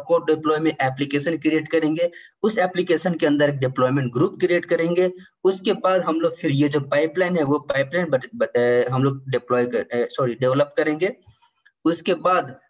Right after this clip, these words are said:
हम लोग क्या करने वाले हैं, ये जो सोर्स कोड है यहाँ पे, वहाँ पे जो भी कोड होगा उसे मॉडिफाई करेंगे, अ, कुछ चेंजेस करेंगे और उस चेंज को कमिट करेंगे। उसके बाद हम लोग चेक करेंगे कि हमारा ये जो पाइपलाइन है, ये काम कर रहा है या नहीं कर रहा है। ठीक है दोस्तों,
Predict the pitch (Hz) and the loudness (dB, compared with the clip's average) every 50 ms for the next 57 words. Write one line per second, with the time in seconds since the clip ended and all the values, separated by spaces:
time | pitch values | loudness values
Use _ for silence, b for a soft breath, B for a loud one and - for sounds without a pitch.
0 | _ - 147 165 185 185 185 185 175 165 165 175 170 165 170 165 160 160 156 156 | _ -4 0 0 0 0 0 0 0 0 2 0 0 0 0 0 2 2 2 2
1 | 165 170 165 160 156 156 160 151 156 - - - 175 175 180 180 - - 165 165 | 2 2 2 2 2 2 -2 -4 -4 -8 -4 0 0 0 0 0 -2 -2 0 0
2 | 156 156 143 139 139 143 139 135 156 165 170 170 B B B B - 120 127 131 | 2 2 2 2 2 0 0 0 0 0 0 -2 B B B B -6 -4 -2 0
3 | 160 170 170 - 165 156 151 156 160 165 180 175 - 165 165 160 143 151 135 - | 0 0 0 0 0 0 2 2 2 2 0 -2 -2 0 0 0 0 0 0 0
4 | 120 - - 139 139 156 143 139 135 135 139 139 139 - 165 165 165 170 160 156 | 0 -2 -2 -4 -2 0 0 0 0 0 0 -2 -2 0 -2 -2 0 0 0 0
5 | 147 143 147 156 160 160 156 - _ _ _ _ _ _ _ _ - 117 113 113 | 2 2 2 2 0 0 -2 -8 _ _ _ _ _ _ _ _ -2 0 0 0
6 | 113 113 - - _ - 139 139 - - 165 156 160 165 185 180 180 - 165 156 | -2 -4 -6 -8 _ -6 -6 -4 -2 0 0 0 2 0 0 -2 -2 -2 -2 0
7 | 156 160 156 156 151 151 147 151 - 170 170 175 170 175 170 170 - 165 165 180 | 2 2 2 4 2 2 0 -2 -2 0 0 0 0 0 -2 -2 0 0 0 0
8 | 185 185 185 160 143 147 143 143 143 139 135 - - 147 143 151 151 147 147 139 | 0 0 0 -2 0 2 2 2 2 2 0 -2 -4 -2 0 0 0 0 0 -2
9 | 143 143 139 - 143 139 139 - 147 135 135 139 139 139 147 131 131 123 123 123 | -4 -4 -4 -4 -4 -4 -2 -2 -2 0 0 0 0 0 -2 -2 0 0 0 0
10 | 123 131 127 131 127 123 120 120 - 113 110 113 113 135 135 127 123 156 202 220 | 0 0 0 0 -2 -4 -4 -2 -2 -2 -2 -2 0 0 0 2 2 0 -2 -2
11 | B B B _ - 120 123 123 123 127 135 160 202 - - _ _ - 131 131 | B B B _ -4 -2 -2 -2 0 0 0 0 -2 -6 -10 _ _ 0 0 2
12 | 120 123 120 117 117 120 127 151 - - _ _ _ - 117 117 139 139 - _ | 2 0 -2 0 0 0 -2 -2 -4 -8 _ _ _ -2 -2 0 -2 -2 -8 _
13 | _ - 120 127 120 110 - - 104 104 104 104 101 101 101 101 101 - _ _ | _ -2 -2 0 0 -2 -4 -6 -6 -6 -6 -6 -4 -4 -6 -6 -10 -14 _ _
14 | _ _ _ _ _ _ _ _ - 190 202 208 196 202 202 202 220 214 214 | _ _ _ _ _ _ _ _ -4 -2 -2 0 0 -2 -2 0 0 0 0